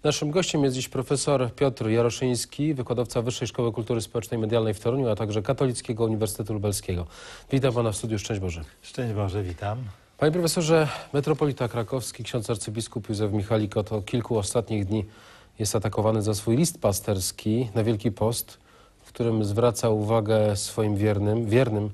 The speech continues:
Speaker 1: na realne zagrożenia płynące z rozpowszechnianego obecnie światopoglądu. Mm, e, problem w tym, że treść tego listu jest traktowana przez media i przez komentatorów bardzo wybiórczo. E, rejestry właściwie redukowane do pewnego wydźwięku politycznego.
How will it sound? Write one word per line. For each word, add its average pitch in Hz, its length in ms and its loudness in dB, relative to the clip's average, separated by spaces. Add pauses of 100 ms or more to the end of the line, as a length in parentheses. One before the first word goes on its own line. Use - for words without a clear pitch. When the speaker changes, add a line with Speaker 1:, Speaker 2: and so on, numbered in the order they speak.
(420)
Speaker 1:
na 107 280 4
realne 123 400 6
zagrożenia 117 480 2
płynące 107 840 0
z - 260 -6
rozpowszechnianego 113 1080 0
obecnie 107 380 0
światopoglądu. 104 800 0 (800)
Mm, 104 720 0 (180)
e, 101 40 2
problem 139 320 4
w - 40 -6
tym, 156 200 4
że 127 400 6 (280)
treść 170 320 2
tego 113 220 -2
listu 117 280 -2
jest 120 160 -2
traktowana 113 420 -2
przez 104 300 -6
media 110 420 2
i 104 100 -8
przez - 220 -8
komentatorów 107 880 0
bardzo 117 280 2
wybiórczo. 113 680 0 (600)
E, 104 720 0
rejestry 110 380 2
właściwie 113 400 2
redukowane 110 480 0
do 107 100 0
pewnego 110 320 0
wydźwięku 107 380 0
politycznego. 101 800 -2